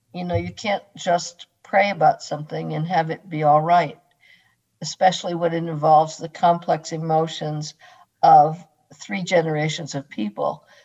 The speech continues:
who are trying to figure out how to navigate a very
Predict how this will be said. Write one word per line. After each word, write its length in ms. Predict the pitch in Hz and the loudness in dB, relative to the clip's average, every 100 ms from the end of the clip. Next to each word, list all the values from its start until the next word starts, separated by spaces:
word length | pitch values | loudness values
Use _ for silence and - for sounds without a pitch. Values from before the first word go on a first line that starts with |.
| _ | _
who 100 | 185 | -2
are 80 | 160 | 0
trying 360 | 160 190 185 170 | 2 4 4 2
to 60 | |
figure 360 | 151 180 156 156 | -8 -8 -2 6
out 260 | 156 143 170 | 8 8 6
how 160 | 175 | 2
to 100 | 170 | 2
navigate 720 | 151 156 175 185 160 143 - _ _ _ _ _ - | 2 6 6 4 -6 -6 -6 _ _ _ _ _ -2
a 60 | |
very 640 | 160 170 196 196 202 165 | -2 2 2 2 -2 -8